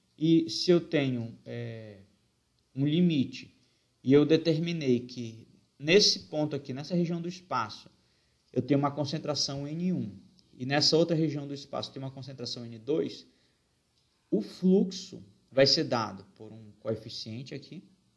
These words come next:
a diferença da, das concentrações e a velocidade térmica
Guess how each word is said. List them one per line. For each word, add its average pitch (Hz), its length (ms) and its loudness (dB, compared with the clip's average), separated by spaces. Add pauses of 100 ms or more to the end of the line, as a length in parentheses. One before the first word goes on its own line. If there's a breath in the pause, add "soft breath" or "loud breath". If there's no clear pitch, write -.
(1040)
a 135 120 6
diferença 175 880 2
da, 143 240 0 (160)
das 165 280 2
concentrações 190 880 -8 (400 soft breath)
e 180 100 8
a 196 80 10
velocidade 190 720 2 (240)
térmica 165 760 2